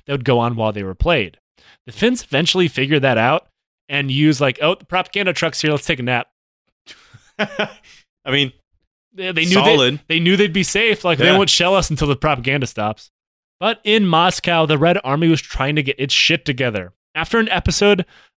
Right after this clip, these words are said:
Speaker 1: uh, where, like, at Stalin's birthday, uh, where he berated his worthless yes-men who told him that the war would be won in a week, and this included him, uh, throwing a suckling pig at somebody's head.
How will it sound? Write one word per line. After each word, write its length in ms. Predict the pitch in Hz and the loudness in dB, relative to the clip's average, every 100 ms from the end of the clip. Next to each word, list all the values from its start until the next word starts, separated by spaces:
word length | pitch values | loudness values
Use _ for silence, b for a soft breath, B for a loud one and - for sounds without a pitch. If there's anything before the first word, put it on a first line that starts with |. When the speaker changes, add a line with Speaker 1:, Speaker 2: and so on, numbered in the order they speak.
| - | -6
Speaker 1:
uh, 240 | 147 147 | -2 2
where, 280 | 151 165 151 | 4 2 2
like, 200 | 147 135 | 0 -2
at 180 | 139 147 | -2 -4
Stalin's 380 | - 170 165 127 | -4 -2 -2 -2
birthday, 600 | 220 233 226 151 139 131 _ _ _ _ | 0 0 2 0 0 -4 _ _ _ _
uh, 380 | 139 131 120 131 | -2 0 0 0
where 360 | 151 160 139 - _ - | 2 4 2 -2 _ -12
he 380 | - 170 160 | -4 0 0
berated 760 | 135 123 143 143 147 160 170 165 | -2 -6 -2 2 4 4 2 0
his 220 | 147 127 | 0 0
worthless 460 | 127 151 156 139 - | 0 0 2 0 0
yes-men 540 | 175 - 156 139 127 B B _ _ _ - | -2 0 0 0 -2 B B _ _ _ -4
who 100 | 139 | -2
told 280 | 139 160 160 | 0 0 0
him 100 | 151 | 2
that 140 | 147 - | 0 0
the 80 | |
war 220 | 127 143 143 | 2 4 2
would 160 | 127 | 0
be 100 | 131 | 0
won 200 | 131 139 | 2 0
in 40 | 123 | 0
a 60 | |
week, 280 | 120 165 - - | 0 -2 -2 -6
and 140 | 139 | -4
this 140 | 147 | -2
included 440 | 156 135 165 165 151 | -2 -2 0 0 0
him, 320 | 156 147 147 _ | -2 -4 -10 _
uh, 160 | 151 131 | -6 -6
throwing 500 | - 139 147 151 156 131 | -2 0 2 2 -2 -4
a 120 | 123 | -4
suckling 480 | - 170 - 170 135 | -2 -2 -2 -2 0
pig 260 | - 165 | -2 0
at 100 | 214 - | -4 -2
somebody's 420 | 202 196 160 - | 0 2 0 0
head. 340 | 254 180 156 | 0 -2 -4